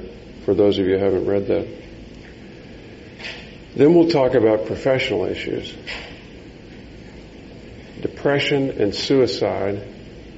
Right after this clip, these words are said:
are common, essential issues that each of us must sort out personally and professionally. Usually Jungians do not talk about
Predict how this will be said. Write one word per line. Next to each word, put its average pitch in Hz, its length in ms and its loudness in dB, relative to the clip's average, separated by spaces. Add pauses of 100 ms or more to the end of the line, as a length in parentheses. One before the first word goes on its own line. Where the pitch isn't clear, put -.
(1500)
are 104 460 2 (280)
common, 135 760 -2 (1120)
essential 123 760 0
issues 107 680 0
that 98 280 0
each 143 240 2
of 101 140 2
us 95 260 -2
must 110 320 0
sort 107 240 2
out 95 220 0 (220)
personally 127 440 0
and 110 220 -4
professionally. - 640 -6 (1700)
Usually 127 540 4
Jungians 113 640 4
do 104 80 2
not 107 260 0
talk 123 300 -2
about 90 320 -4